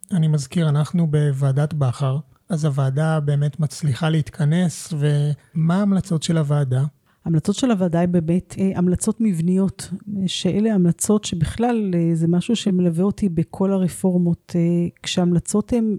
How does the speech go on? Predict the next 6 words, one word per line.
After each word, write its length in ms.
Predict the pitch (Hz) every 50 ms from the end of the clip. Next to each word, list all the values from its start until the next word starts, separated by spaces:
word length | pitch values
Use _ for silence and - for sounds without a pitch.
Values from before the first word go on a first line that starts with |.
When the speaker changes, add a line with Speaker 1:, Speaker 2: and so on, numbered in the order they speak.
| - _ -
Speaker 2:
המלצות 420 | 185 180 175 - - 208 202 -
מבניות 600 | 208 180 160 156 160 170 175 185 208 214 220 -
שקובעות 920 | - 202 - 185 180 180 - _ - 196 160 156 - - 196 214 208 - -
איך 260 | - 214 202 - -
הכללים, 840 | 190 - - - - 190 175 165 170 175 196 220 233 233 240 233 214 - _ _ - - _ -
איך 160 | 196 190 -